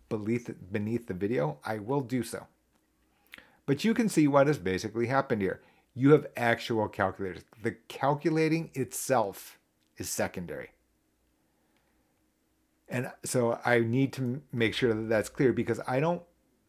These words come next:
people have this idea, "Oh, I'm good at math, I'm not good at math." You know, <laughs> candidly speaking, after I've lived in multiple locations around the world,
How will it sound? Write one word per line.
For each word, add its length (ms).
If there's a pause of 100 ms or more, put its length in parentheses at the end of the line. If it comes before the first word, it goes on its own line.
(720)
people 580
have 240
this 200
idea, 520 (540)
"Oh, 120
I'm 220
good 200
at 180
math, 380
I'm 180
not 260
good 140
at 180
math." 320 (500)
You 200 (480)
know, 80
<laughs> 60
candidly 440
speaking, 360
after 320
I've 120
lived 220
in 200
multiple 480
locations 680
around 260
the 60
world, 320